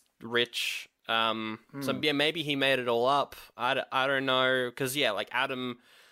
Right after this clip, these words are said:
Speaker 1: might be the killer. Spoilers.
Speaker 2: Might be the
Speaker 1: Oh
Speaker 2: killer,
Speaker 1: my.
Speaker 2: yes.
Speaker 1: <laughs> The character you thought was the killer at the start of the movie might actually be the killer.
Speaker 2: Whoa, but he's pretty cool throughout the film, I will say.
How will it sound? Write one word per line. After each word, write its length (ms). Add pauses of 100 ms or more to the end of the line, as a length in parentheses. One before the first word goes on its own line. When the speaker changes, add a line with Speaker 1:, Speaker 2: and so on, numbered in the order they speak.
(120)
Speaker 1:
might 400
be 100
the 120
killer. 460 (180)
Spoilers. 540
Speaker 2:
Might 220
be 60
the 60
Speaker 1:
Oh 100
Speaker 2:
killer, 160
Speaker 1:
my. 300
Speaker 2:
yes. 440
Speaker 1:
<laughs> 40
The 80
character 440
you 200
thought 260
was 140
the 100
killer 260
at 100
the 60
start 300
of 60
the 40
movie 300
might 240
actually 380
be 120
the 120
killer. 500
Speaker 2:
Whoa, 640 (100)
but 160
he's 160
pretty 400
cool 360
throughout 420
the 60
film, 340 (100)
I 120
will 180
say. 340